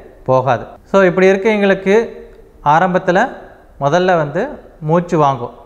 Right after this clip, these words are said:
ஏற்கனவே நம்ம வந்து ஒரு தூரத்துக்கு வந்து நடந்துட்டு இருந்தோம் அப்படின்னம்னா, அவ்வளோ தூரம் நம்மளால நடக்க முடியாது, கொஞ்சம் மெதுவா தான் நடப்போம். அப்புறம் தொடர்ச்சியா இரும்பல் வர ஆரம்பிக்கும். இந்த மாதிரி இந்த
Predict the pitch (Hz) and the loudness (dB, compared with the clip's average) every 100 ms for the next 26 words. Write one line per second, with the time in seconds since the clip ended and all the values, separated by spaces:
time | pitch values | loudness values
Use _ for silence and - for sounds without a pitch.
0 | - - - - - 139 170 180 170 180 | -20 -20 -20 -20 -4 0 0 0 0 2
1 | 190 175 165 160 202 233 165 156 147 170 | 0 0 0 2 2 2 2 2 2 2
2 | 180 180 165 165 185 156 165 170 165 170 | 2 0 -2 -2 0 -2 -2 -6 -4 -2
3 | 147 151 151 151 240 - - - - - | -2 -4 -4 -2 -2 -4 -20 -20 -20 -20
4 | - - - 160 170 165 185 202 160 147 | -20 -10 -2 0 2 2 0 0 0 0
5 | 175 226 139 156 175 151 147 135 127 208 | 0 0 0 0 -2 -2 0 0 0 -6
6 | - 190 190 214 185 151 160 151 170 160 | -4 -2 2 2 2 2 2 2 0 -2
7 | 123 - 123 - - - - - - - | -2 -6 -16 -18 -20 -20 -20 -20 -20 -20
8 | - 190 220 220 180 175 165 - 190 233 | -6 0 0 2 2 2 0 0 0 0
9 | - - - - - 143 175 175 175 139 | -6 -20 -20 -20 -2 0 2 2 2 2
10 | 135 123 120 117 - 117 - - - 160 | 2 0 -2 -6 -10 -12 -12 -20 -8 -2
11 | 196 202 214 220 | 2 2 4 2